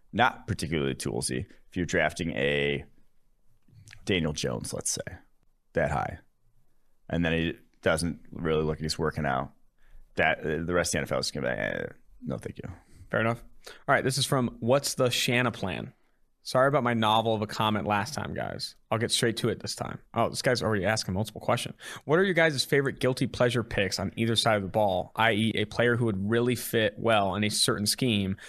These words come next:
Speaker 2: but doesn't really fit the bill from a need or value standpoint?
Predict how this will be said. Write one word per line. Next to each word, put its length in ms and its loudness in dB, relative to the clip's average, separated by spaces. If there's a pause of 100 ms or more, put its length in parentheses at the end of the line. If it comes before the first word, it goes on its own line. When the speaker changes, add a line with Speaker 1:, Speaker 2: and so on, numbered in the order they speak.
(120)
Speaker 2:
but 100 -2
doesn't 280 2
really 160 0
fit 180 -2
the 60 0
bill 360 2
from 180 -2
a 40 2
need 240 2
or 80 0
value 360 2
standpoint? 520 -4